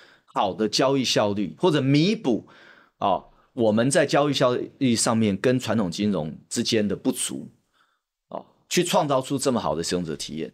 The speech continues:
然后呢，也养成了使用者，啊，我就是很低的交易手续费啊，什么什么什么。好，这所有的风险一旦爆发的时候，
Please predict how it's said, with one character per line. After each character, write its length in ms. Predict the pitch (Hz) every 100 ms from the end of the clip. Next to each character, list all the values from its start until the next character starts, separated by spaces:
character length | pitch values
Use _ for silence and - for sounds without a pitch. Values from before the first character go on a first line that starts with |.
| _ _
然 140 | - 170
后 120 | 185
呢， 200 | 143 143
也 500 | 139 131 165 226 - -
养 240 | 151 120
成 180 | 110 127
了 100 | 147
使 140 | - 120
用 160 | 139
者， 100 | - -
啊， 120 | 123
我 160 | 120
就 120 | 123 151
是 260 | 160 139 - - - _
很 320 | - 143 120
低 140 | 151 160
的 100 | 139
交 240 | 143 143
易 20 |
手 160 | 139 95
续 180 | - 131
费 220 | 139 117
啊， 180 | 104 107
什 140 | 101
么 80 | 92
什 100 | 87
么 80 | 82
什 80 |
么。 120 | 85 92
好， 440 | - 87 80 _ _ _ _ _ _ _ _
这 140 | - 214
所 320 | - 143 156
有 140 | 120
的 80 | 98
风 180 | 120 131
险 180 | 110 95
一 80 |
旦 220 | 104 120 104
爆 180 | 107
发 220 | 92 90 87
的 80 |
时 160 | 78 82
候， 240 | 80 71